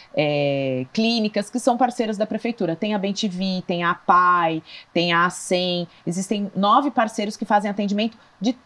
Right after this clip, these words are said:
todas as crianças com necessidades especiais, não só dos autistas. Tudo pelo viés do serviço social. Tá vendo? Não é pelo viés da saúde. Sempre foi pelo viés do serviço social.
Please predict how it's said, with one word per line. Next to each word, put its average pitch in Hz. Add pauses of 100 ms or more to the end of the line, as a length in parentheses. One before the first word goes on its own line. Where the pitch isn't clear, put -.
(100)
todas 285
as 226
crianças 208
com 202
necessidades 202
especiais, 226 (200)
não 165
só 190
dos 147
autistas. - (1300)
Tudo 233 (460)
pelo 220
viés 247 (140)
do 196
serviço 262
social. - (1120)
Tá 147
vendo? 170
Não 170
é 180
pelo 202
viés 190
da 185
saúde. 185 (220)
Sempre 214
foi 202
pelo 196
viés 185
do 180
serviço 196
social. 180